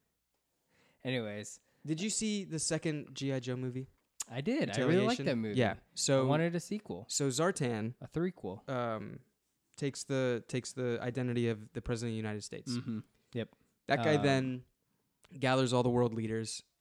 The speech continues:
Speaker 2: and he has his railgun in space or whatever. So he's like, "Hey,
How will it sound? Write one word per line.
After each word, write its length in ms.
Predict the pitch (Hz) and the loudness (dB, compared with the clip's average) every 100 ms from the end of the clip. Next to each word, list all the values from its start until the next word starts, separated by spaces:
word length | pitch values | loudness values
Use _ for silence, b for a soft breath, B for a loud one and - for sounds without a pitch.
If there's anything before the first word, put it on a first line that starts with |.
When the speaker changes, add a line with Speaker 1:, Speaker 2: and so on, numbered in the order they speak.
| _ | _
Speaker 2:
and 400 | 113 107 101 101 - | -4 -4 -6 -10 -6
he 180 | 131 | -2
has 240 | 117 113 104 | 0 -2 -2
his 240 | 117 104 | -4 -4
railgun 320 | 110 101 98 | -6 -8 -8
in 60 | 98 | -12
space 240 | - 98 - | -10 -10 -10
or 40 | |
whatever. 260 | - 80 - | -12 -12 -8
So 180 | 120 | -8
he's 200 | 117 117 | -8 -8
like, 200 | 110 95 - | -8 -10 -4
"Hey, 220 | 151 | -4